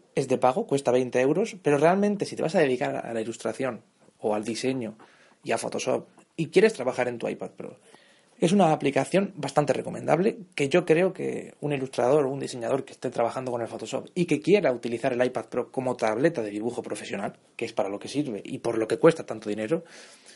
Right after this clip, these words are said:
quizá deberíamos plantearnos la compra de esta aplicación, si vamos a hacer este tipo de uso. Si lo único que quieres es dibujar cuatro gráficas, eh,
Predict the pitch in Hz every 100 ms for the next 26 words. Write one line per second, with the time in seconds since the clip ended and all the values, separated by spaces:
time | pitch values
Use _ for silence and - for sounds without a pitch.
0 | - _ - - 180 151 156 185 180 -
1 | 113 107 123 156 185 - - 123 117 -
2 | 127 127 104 104 104 101 92 - _ -
3 | 110 120 113 131 - - 127 104 117 110
4 | - _ - - - 127 127 135 127 123
5 | 123 147 95 - _ _ _ _ _ _
6 | 139 135 - 127 131 127 139 123 120 143
7 | 139 131 135 139 131 - 110 123 131 127
8 | 127 120 117